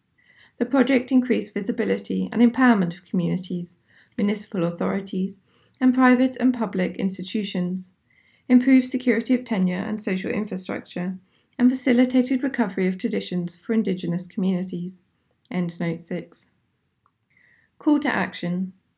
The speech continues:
The plan of action is a much needed call to the wider community working on internal displacement to join forces and work more closely, largely but not exclusively at the national level,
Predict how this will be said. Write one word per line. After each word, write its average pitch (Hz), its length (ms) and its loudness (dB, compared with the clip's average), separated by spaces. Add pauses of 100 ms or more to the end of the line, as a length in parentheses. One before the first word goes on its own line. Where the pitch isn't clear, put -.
(480)
The 277 80 2
plan 294 200 0
of 320 100 2
action 208 480 0
is 233 200 0
a - 20 8
much 247 320 8
needed 247 320 4
call 190 240 0
to - 120 -8
the 254 100 4
wider 226 320 2
community 185 580 -2
working 220 460 0
on 208 100 -2
internal 190 460 -4
displacement 185 720 -6 (180)
to 247 120 -2
join 262 260 4
forces 190 720 -6
and 233 160 4
work 196 260 -4
more 208 120 -2
closely, 196 600 -4 (540)
largely 190 440 2
but 247 140 0
not 226 220 0
exclusively 190 800 0
at - 100 -6
the 247 80 2
national 220 380 2
level, 175 440 -2